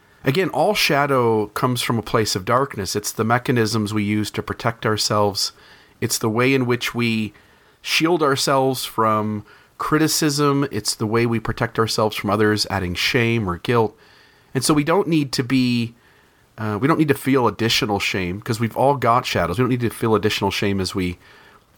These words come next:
as we get poked by these things. But the important thing is to start seeing them and to start wrestling with them.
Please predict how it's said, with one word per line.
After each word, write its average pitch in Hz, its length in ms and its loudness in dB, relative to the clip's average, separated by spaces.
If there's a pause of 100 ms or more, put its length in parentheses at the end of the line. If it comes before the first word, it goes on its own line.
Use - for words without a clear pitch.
as 98 160 -6
we 107 80 0
get 117 260 0
poked - 360 2
by 95 100 0
these 90 260 -4
things. 85 300 -6
But - 220 -2
the 135 80 4
important 156 340 2
thing 135 140 2
is 107 80 0
to 113 80 -4
start 117 240 2
seeing 127 340 2
them 113 220 2
and 104 100 -2
to - 40 -4
start - 200 -2
wrestling 101 380 0
with 92 160 -6
them. 87 220 -8